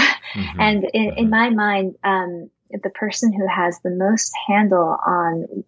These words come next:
Speaker 1: what these new rules might be is Nora, who, who is the child and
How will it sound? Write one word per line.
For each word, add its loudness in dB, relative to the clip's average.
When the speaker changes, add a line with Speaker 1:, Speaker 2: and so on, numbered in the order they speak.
Speaker 1:
what 0
these 2
new 0
rules -2
might -4
be 4
is 2
Nora, 2
who, 0
who 4
is -2
the -12
child 4
and -4